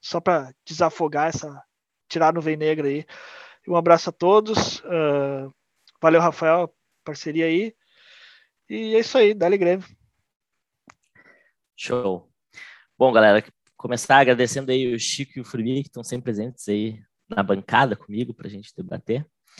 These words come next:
Speaker 2: Agradecer o Cássio pela edição, o Rafa pela participação aí.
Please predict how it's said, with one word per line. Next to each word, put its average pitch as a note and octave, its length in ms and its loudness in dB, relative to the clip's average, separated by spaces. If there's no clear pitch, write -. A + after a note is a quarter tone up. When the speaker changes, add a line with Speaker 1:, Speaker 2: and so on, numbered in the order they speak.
Speaker 2:
Agradecer A2 320 2
o A2 60 0
Cássio C#3 380 4
pela G#2+ 160 2
edição, C#3+ 580 -2
o A#2 120 -4
Rafa A2+ 520 2
pela G#2+ 160 -2
participação G#2+ 680 -6
aí. G#2+ 300 -6